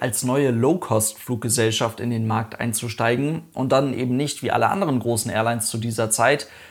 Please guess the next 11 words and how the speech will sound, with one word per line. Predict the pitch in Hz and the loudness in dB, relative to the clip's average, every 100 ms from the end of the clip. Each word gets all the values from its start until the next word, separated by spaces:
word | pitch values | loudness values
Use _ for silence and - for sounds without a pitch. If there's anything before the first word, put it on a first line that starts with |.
| - | -6
alle | - 156 151 | 0 4 2
Flughäfen | 113 - 151 156 139 135 120 | 0 -4 -4 -2 -4 -2 -2
des | 117 113 | -2 0
Landes, | 127 113 - - | 2 2 -2 -6
und | - 120 | -6 -4
zwar | - 120 110 - - | 0 0 0 -2 -6
wirklich | 110 156 123 104 - | 2 4 4 -2 0
alle | 113 110 | 2 2
Flughäfen | 107 120 120 117 113 | -2 -6 -4 -2 -2
des | 110 107 | -2 0
Landes, | 120 131 139 - | 2 4 4 2